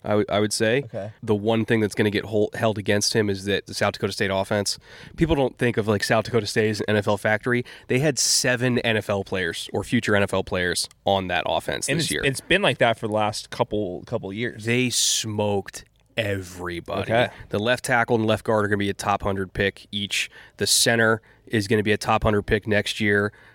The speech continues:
Speaker 1: The Yankee twins are both gonna be on N F L rosters next year. The tight end, Zach Hines, is six seven, runs like a
Speaker 2: All
Speaker 1: deer.
Speaker 2: these tight ends with them.
Speaker 1: Best hands on the team.
Speaker 2: Okay.
Speaker 1: Like, I, the, Hines, it, we're talking about deep cut tight ends.
Speaker 2: Okay.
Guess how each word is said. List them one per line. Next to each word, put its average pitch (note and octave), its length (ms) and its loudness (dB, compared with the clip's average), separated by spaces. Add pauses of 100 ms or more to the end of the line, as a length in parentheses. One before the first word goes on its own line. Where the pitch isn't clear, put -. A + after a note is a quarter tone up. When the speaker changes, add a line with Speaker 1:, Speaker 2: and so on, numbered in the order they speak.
Speaker 1:
The G#2+ 100 -2
Yankee G#2+ 420 2
twins G#2 440 0
are G2+ 80 -2
both G2+ 260 0
gonna G2+ 140 2
be G#2 100 2
on G2+ 100 2
N G2+ 120 2
F - 100 -4
L G#2 80 4
rosters G2+ 480 0
next G2+ 300 -4
year. G2 280 -2 (220)
The G#2 80 0
tight A2 300 0
end, G#2 160 0
Zach G#2 260 0
Hines, G2+ 300 2
is F#2 80 -4
six - 260 0
seven, G#2 260 0
runs G2+ 220 0
like G2+ 80 0
a G2+ 40 0
Speaker 2:
All A#2+ 180 2
Speaker 1:
deer. G#2 80 2
Speaker 2:
these G#2+ 80 2
tight A2+ 200 2
ends G2+ 180 -4
with G2+ 120 -12
them. F#2 260 -12 (380)
Speaker 1:
Best B2 220 2
hands A#2+ 200 2
on G#2+ 80 2
the G#2 60 -4
team. G#2+ 420 2
Speaker 2:
Okay. G2+ 200 -4
Speaker 1:
Like, G2 280 -2 (760)
I, G#2+ 280 2
the, A2 240 -4
Hines, C#3 460 0
it, - 240 0
we're - 80 -16
talking C#3+ 140 0
about G#2+ 200 0
deep A#2 200 0
cut - 180 -2
tight G2+ 220 0
ends. A#2 360 0 (320)
Speaker 2:
Okay. G2+ 120 -12